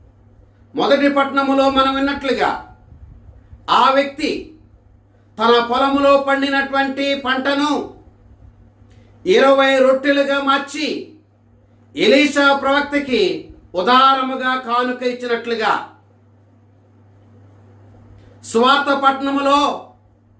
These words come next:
యువకుడు తాను కలిగి ఉన్నటువంటి ఐదు రొట్టెలను రెండు చేపలను ఉదార బుద్ధితో యేసు ప్రభు చేతులు పెట్టినట్లుగా,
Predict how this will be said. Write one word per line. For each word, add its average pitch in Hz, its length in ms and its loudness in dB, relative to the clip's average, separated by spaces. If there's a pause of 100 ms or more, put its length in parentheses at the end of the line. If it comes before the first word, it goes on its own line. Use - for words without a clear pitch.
(360)
యువకుడు 277 720 0 (840)
తాను 254 320 2
కలిగి 294 320 0
ఉన్నటువంటి 285 880 0
ఐదు 285 340 2
రొట్టెలను 277 720 -2 (280)
రెండు 277 340 2
చేపలను 254 1120 0 (640)
ఉదార 294 600 0
బుద్ధితో 185 720 -2 (1500)
యేసు 254 400 2
ప్రభు 240 300 2
చేతులు 233 460 2
పెట్టినట్లుగా, 214 880 -4